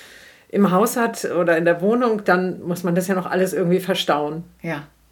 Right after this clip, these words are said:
Speaker 2: genau so ist es, ja. Dann muss man noch alles verstauen. Aber da findet man dann ja nachher auch seine Plätzchen, ne? Wo das alles so hinkommt. Es wird immer einfacher, sicher.
Speaker 1: Also ja, das, das sind natürlich Dinge, die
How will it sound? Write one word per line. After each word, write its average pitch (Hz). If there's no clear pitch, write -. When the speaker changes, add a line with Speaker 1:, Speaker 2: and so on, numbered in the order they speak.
Speaker 2:
genau 180
so 170
ist 165
es, 165
ja. 165
Dann 175
muss 202
man 185
noch 180
alles 208
verstauen. 165
Aber 190
da 180
findet 214
man 196
dann 196
ja 196
nachher 190
auch 180
seine 160
Plätzchen, 156
ne? 165
Wo 170
das 170
alles 156
so 170
hinkommt. 170
Es -
wird 185
immer -
einfacher, 170
sicher. 165
Speaker 1:
Also 190
ja, 185
das, 214
das 226
sind 226
natürlich 208
Dinge, 208
die 185